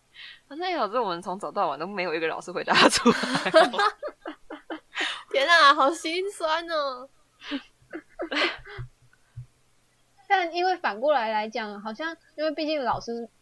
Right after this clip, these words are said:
Speaker 3: 要带的班级也不会是只有一个，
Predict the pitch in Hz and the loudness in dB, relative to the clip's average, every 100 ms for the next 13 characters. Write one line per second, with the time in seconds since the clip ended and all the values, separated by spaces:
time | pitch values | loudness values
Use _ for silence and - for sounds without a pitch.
0 | - 262 254 - 254 202 202 220 _ - | 0 2 2 2 2 2 -4 -10 _ -6
1 | 226 233 233 247 220 185 175 185 202 208 | -4 -2 -2 -4 -6 -6 -6 -8 -8 -8
2 | 233 - 190 151 - _ - | -12 -6 -6 -6 -14 _ -12